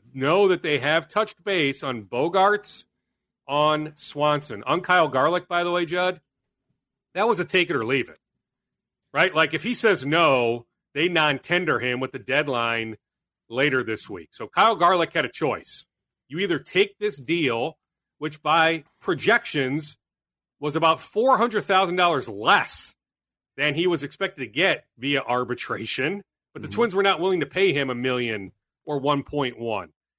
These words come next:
Speaker 1: It was, "You take this seven hundred and fifty thousand dollars, or we will non-tender you. Best of luck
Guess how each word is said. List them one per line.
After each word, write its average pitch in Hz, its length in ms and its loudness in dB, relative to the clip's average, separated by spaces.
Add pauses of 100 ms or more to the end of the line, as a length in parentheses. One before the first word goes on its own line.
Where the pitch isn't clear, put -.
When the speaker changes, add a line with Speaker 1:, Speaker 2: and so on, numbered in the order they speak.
Speaker 1:
It 147 100 -6
was, 170 220 0
"You 180 80 -8
take 196 320 -2
this 156 220 -8
seven 165 220 0
hundred 139 180 -4
and 135 100 -8
fifty 147 240 -10
thousand 139 360 -2
dollars, 165 500 2 (400)
or 254 240 4
we 220 100 -4
will 208 140 2
non-tender 185 640 2
you. 131 300 -2
Best 160 320 -4
of 127 100 -10
luck 151 300 0